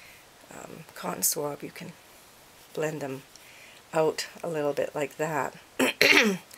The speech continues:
So you can manipulate it to some extent. Um, I like this dark one right in here. It's kinda pretty.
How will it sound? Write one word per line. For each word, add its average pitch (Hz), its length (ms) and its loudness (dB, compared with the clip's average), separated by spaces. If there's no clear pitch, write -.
So - 240 -2
you 202 120 -10
can 170 260 -6
manipulate 175 540 -6
it - 100 -20
to - 100 -6
some 185 220 0
extent. - 480 -6
Um, 185 360 0
I 196 80 2
like 180 200 0
this - 140 0
dark - 300 -2
one 180 120 -10
right - 160 -10
in 185 100 -10
here. 247 420 -4
It's - 100 -8
kinda - 240 -14
pretty. 202 340 -10